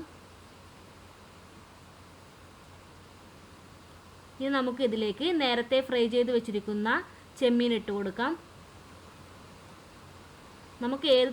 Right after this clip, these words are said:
തരം ഫില്ലിങ്ങും തയ്യാറാക്കാം. ചിക്കൻ, ബീഫ് ഫില്ലിംഗ് ഒക്കെ ഈ അപ്പത്തിന് നമുക്ക് യൂസ് ചെയ്യാം.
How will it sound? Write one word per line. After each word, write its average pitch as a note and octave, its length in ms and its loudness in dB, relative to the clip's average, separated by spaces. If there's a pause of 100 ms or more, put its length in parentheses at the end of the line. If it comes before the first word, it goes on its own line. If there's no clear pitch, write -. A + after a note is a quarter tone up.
തരം C#4+ 240 0
ഫില്ലിങ്ങും B3 380 -2
തയ്യാറാക്കാം. G#3 540 -2 (2500)
ചിക്കൻ, C#4 460 -2
ബീഫ് B3+ 300 -4
ഫില്ലിംഗ് A#3+ 320 0
ഒക്കെ A#3+ 200 0
ഈ - 20 2 (120)
അപ്പത്തിന് A3 340 -6
നമുക്ക് G#3 280 -4
യൂസ് G3 240 -4
ചെയ്യാം. A3 260 -4